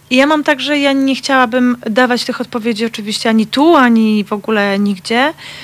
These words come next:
Em, tylko chyba bardziej bym, bym chciała szukać takich miejsc, że jeżeli coś jest właśnie spójne z moimi wartościami, to ja to wspieram.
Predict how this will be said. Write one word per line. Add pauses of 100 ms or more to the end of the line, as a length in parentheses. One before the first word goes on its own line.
(440)
Em, (1800)
tylko
chyba
bardziej
bym,
bym
chciała
szukać
takich
miejsc, (640)
że
jeżeli
coś
jest
właśnie
spójne
z
moimi
wartościami,
to
ja
to
wspieram.